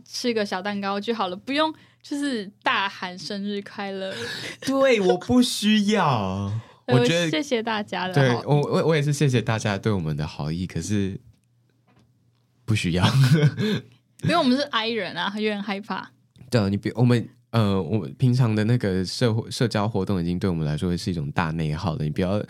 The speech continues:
Speaker 2: 生日那天就放过我好不好？<laughs> 那是对我们最有-，对我们来说最好的生日礼物。
Speaker 1: 没错，没错。Oh my god！但是我觉得也很久没有，就是我觉得高中之后就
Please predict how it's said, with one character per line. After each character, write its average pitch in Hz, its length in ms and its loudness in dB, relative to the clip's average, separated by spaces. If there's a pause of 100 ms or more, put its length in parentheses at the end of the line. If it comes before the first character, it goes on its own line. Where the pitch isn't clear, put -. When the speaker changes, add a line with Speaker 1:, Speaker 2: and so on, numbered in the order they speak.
(220)
Speaker 2:
生 131 180 0
日 131 120 2
那 120 120 2
天 117 120 2
就 113 80 2
放 113 200 0
过 110 140 2
我 85 160 0
好 80 100 -6
不 85 120 0
好？ 113 240 6 (460)
<laughs> 262 520 -2
那 160 100 4
是 151 120 0
对 170 120 4
我 139 80 6
们 120 140 4
最 156 140 2
有-， 131 80 4 (280)
对 185 120 2
我 165 40 2
们 139 80 4
来 123 100 2
说 143 100 0
最 147 180 0
好 127 140 2
的 107 60 0
生 123 160 0
日 127 120 4
礼 101 200 0
物。 117 140 4 (320)
Speaker 1:
没 202 140 2
错， 202 580 -2
没 175 160 -4
错。 180 280 -12
Oh - 200 -6
my 185 180 -4
god！ - 260 -6 (420)
但 392 120 2
是 392 300 0
我 233 120 4
觉 233 80 -4
得 294 80 -2
也 196 360 0
很 214 260 0
久 214 180 -2
没 185 140 -2
有， 185 360 -4
就 254 120 -4
是 302 200 -2
我 - 160 0
觉 269 80 2
得 - 80 -6
高 247 160 0
中 233 240 2
之 214 240 -2
后 196 340 -6
就 - 440 -2